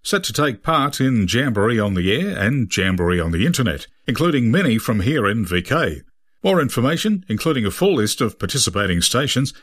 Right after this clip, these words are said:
can be found at w w w dot jota jotai dot info.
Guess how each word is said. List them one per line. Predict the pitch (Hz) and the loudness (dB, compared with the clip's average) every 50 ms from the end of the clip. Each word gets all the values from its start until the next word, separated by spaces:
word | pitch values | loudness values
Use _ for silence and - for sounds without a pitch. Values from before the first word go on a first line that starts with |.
| - | -12
can | - - 208 | -8 -4 -2
be | 139 120 | -2 -2
found | - - 156 156 135 120 143 - - - - - - - | 0 0 0 0 2 0 0 -2 -6 -14 -20 -20 -10 -6
at | - 87 87 - - _ - | -4 -4 -4 -6 -10 _ -6
w | 113 113 113 - 98 98 95 92 | -2 -2 -2 -2 -2 -2 -2 -2
w | 90 104 110 107 104 90 87 85 | -2 -2 -2 -2 -2 -2 -4 -2
w | 82 120 131 135 113 98 104 110 | -2 -2 -2 -2 0 0 0 0
dot | 98 98 98 101 - - - - _ _ _ | 0 0 0 -2 -2 -4 -10 -18 _ _ _
jota | - - 110 120 123 95 92 90 | -8 -6 -4 -2 0 0 0 0
jotai | 87 87 - 135 147 - 104 110 156 185 190 185 - - _ - | 0 0 0 0 0 0 0 0 0 0 -2 -4 -8 -14 _ -4
dot | 196 110 110 113 | -2 0 0 0
info. | 143 165 131 - 104 87 76 69 71 - | 0 0 0 0 -2 -2 -4 -6 -8 -12